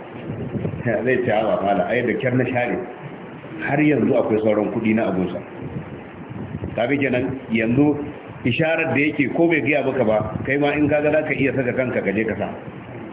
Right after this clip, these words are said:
Ko bai ce ma kar ka je ba, abin da yake nuna maka ba za ka yi hulɗa da shi wannan mutum. So saboda haka ƴan kasuwa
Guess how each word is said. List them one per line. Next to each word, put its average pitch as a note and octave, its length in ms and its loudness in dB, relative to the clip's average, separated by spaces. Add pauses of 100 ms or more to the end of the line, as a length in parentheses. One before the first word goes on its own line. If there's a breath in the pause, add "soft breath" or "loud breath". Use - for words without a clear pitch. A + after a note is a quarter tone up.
(220)
Ko G3+ 180 4
bai G3+ 160 6
ce F3 100 4
ma D#3 140 4
kar C3+ 160 0
ka A#2 100 0
je G#2+ 140 2
ba, G2+ 120 2 (800)
abin D#3 220 2
da E3+ 80 4
yake D3+ 320 4
nuna C#3+ 240 6
maka B2+ 180 2
ba G#2+ 120 2
za C3+ 120 4
ka B2 80 -2
yi A#2+ 60 0
hulɗa A#2 300 2
da F#2 80 0
shi G#2 140 -2
wannan G2 240 2
mutum. E2 320 -6 (1300)
So D3+ 80 4
saboda F#3+ 280 4
haka F3+ 180 2
ƴan F#3+ 360 0
kasuwa D#3 580 4